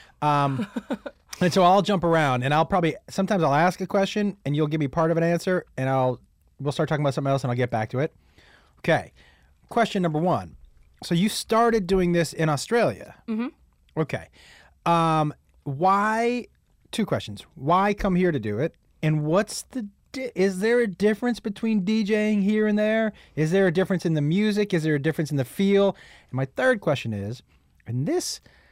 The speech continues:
Speaker 1: I, I just thought of, because y-, you are the, a,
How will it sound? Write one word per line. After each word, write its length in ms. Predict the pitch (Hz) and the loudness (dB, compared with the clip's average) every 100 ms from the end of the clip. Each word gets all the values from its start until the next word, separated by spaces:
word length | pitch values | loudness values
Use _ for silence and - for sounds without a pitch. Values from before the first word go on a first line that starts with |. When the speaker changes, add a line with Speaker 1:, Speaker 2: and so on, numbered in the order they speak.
| _ _ | _ _
Speaker 1:
I, 220 | - - | -20 -8
I 40 | 123 | -4
just 260 | 117 202 - | -2 -2 -2
thought 200 | 98 101 | -6 -6
of, 160 | 123 - 135 | -8 -12 -12
because 260 | 147 160 | -8 -6
y-, 140 | 175 - | -8 -10
you 320 | 165 202 285 | -8 -2 2
are 340 | 226 202 214 - _ - | 4 4 0 -4 _ -12
the, 180 | 139 170 _ _ | -10 -10 _ _
a, 100 | - | -6